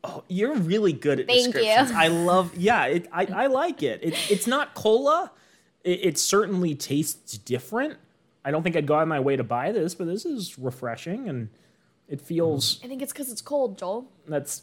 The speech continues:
Speaker 1: potentially true. No, I, I'm always a fan of, like, things that <clears throat> are made using the various things that grow naturally in the Southwest. And if they can
Speaker 2: Yeah.
Speaker 1: use, you know,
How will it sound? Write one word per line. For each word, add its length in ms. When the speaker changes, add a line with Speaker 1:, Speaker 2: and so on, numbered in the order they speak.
Speaker 1:
potentially 560
true. 400
No, 180
I, 240
I'm 100
always 280
a 40
fan 300
of, 100
like, 220
things 340
that 360
<clears throat> 380
are 120
made 340
using 420
the 220
various 560
things 340
that 140
grow 160
naturally 640
in 120
the 80
Southwest. 960
And 120
if 60
they 140
can 280
Speaker 2:
Yeah. 60
Speaker 1:
use, 180
you 80
know, 240